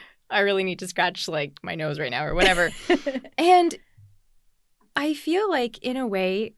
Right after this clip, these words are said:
Speaker 1: God did that. God interrupted Moses. He was literally just doing his job. That's all he was
Speaker 2: Mm-hmm.
Speaker 1: doing. He was tending the flock.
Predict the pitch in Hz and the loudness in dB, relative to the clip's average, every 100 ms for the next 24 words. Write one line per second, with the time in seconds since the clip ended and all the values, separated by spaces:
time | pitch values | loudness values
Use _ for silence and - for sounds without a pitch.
0 | _ 208 220 214 190 226 220 175 180 196 | _ -6 -2 -2 0 -2 -2 -4 -2 -4
1 | 202 208 180 185 190 190 175 170 170 170 | -4 -6 -8 -6 -6 -6 -8 -6 -8 -10
2 | - 180 180 214 220 226 190 185 - 190 | -6 -4 -4 -2 0 0 -2 -4 -4 -2
3 | 175 165 160 151 160 120 151 185 190 202 | -4 -6 -8 -6 -8 -8 -6 -6 -2 -2
4 | 202 185 156 151 156 139 156 165 165 - | 2 2 0 -4 -6 -8 -8 -6 -8 -10
5 | _ - 175 170 165 156 165 160 | _ -10 -8 -6 -10 -8 -6 -6